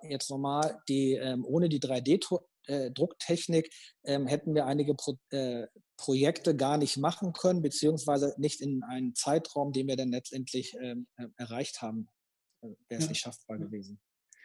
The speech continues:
Speaker 1: Und wer weiß, wo die drei D Dru-, äh, Drucktechnik noch hingeht. Ja, Kalle, hast mich ein bisschen angeteasert und ich wahrscheinlich alle Jungs dr-, und Mädels draußen auch.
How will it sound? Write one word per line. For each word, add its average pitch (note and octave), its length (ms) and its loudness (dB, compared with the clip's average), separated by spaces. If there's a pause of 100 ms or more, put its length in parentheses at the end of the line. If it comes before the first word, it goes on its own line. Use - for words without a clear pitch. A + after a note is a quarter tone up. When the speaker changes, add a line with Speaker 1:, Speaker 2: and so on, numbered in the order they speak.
(160)
Speaker 1:
Und A2 120 -6
wer A#2 100 -6
weiß, C3 240 -2
wo C3+ 60 2
die B2 100 2
drei A#2+ 220 -2
D B2+ 100 2
Dru-, - 220 -16
äh, B2 100 -10
Drucktechnik B2 580 -10
noch A2+ 120 -8
hingeht. D#3+ 440 0 (440)
Ja, D3 80 2
Kalle, D3+ 360 4
hast C3+ 200 -4
mich C#3+ 120 0
ein - 80 -20
bisschen C#3 280 0
angeteasert D#3 600 0
und C3+ 120 -4
ich B2 120 -2
wahrscheinlich C#3+ 520 -2
alle C3+ 160 0
Jungs C3+ 260 -2
dr-, - 180 -10
und C3+ 140 -4
Mädels C3 280 0
draußen A#2+ 360 -4
auch. D#3+ 300 -2